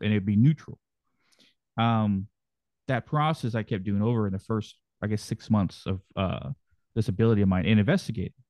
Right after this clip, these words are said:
Um, it wasn't after till, well, during the time we were investigating, we joined a team, and a psychic on that team, uh, named Mike.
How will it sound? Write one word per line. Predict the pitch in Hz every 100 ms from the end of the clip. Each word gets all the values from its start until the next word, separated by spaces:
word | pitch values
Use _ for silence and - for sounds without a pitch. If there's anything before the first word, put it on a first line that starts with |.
| _ _ _ _ _ -
Um, | 113 117 107
it | 123
wasn't | 151 143 143
after | 139 131
till, | - 143 135 123 85
well, | 120 110 92 _ _ _
during | - 143
the | 139
time | 139
we | 127
were | 107
investigating, | 127 - 120 107
we | 104
joined | 113 107
a | 85
team, | - - 139 123 123 - _ _
and | 113
a | 110
psychic | - 226 254 151
on | 104 101
that | 87
team, | - 101 95 92 92 _ _ -
uh, | 101 90 87
named | 92
Mike. | 101 113 120 _